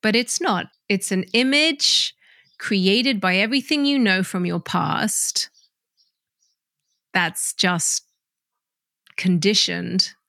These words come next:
and absorbed and in the memory bank.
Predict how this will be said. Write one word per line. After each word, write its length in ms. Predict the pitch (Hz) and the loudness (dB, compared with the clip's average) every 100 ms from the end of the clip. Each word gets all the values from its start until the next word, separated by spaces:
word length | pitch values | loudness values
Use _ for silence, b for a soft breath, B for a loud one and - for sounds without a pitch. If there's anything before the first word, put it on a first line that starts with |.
| - | -2
and 120 | 180 | -2
absorbed 1040 | 170 160 180 196 185 156 175 185 - - - | 0 0 2 2 0 -2 -4 -2 -2 -2 -4
and 160 | 170 175 | -2 2
in 140 | 175 | 2
the 60 | 165 | 4
memory 380 | 180 196 165 | 4 4 0
bank. 520 | 160 113 135 180 - | -2 -2 0 -2 -4